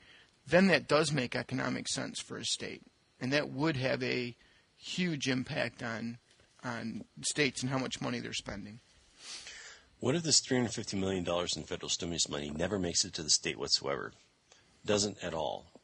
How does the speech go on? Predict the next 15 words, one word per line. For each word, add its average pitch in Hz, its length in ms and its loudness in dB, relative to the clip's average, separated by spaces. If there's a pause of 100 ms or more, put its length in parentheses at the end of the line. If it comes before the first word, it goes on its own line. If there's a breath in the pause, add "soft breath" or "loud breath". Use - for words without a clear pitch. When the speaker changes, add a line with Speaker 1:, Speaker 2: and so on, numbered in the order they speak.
(140)
Speaker 2:
Think 113 260 -4
about 101 160 2
it 87 140 -4
this - 260 2
way. 64 140 -4
What 67 260 -6
if 131 100 -4
it's - 220 2
used 98 300 0
just 113 380 2
to - 60 -4
create 90 260 -4
the 82 100 -6
national 76 400 -4
test? - 420 -2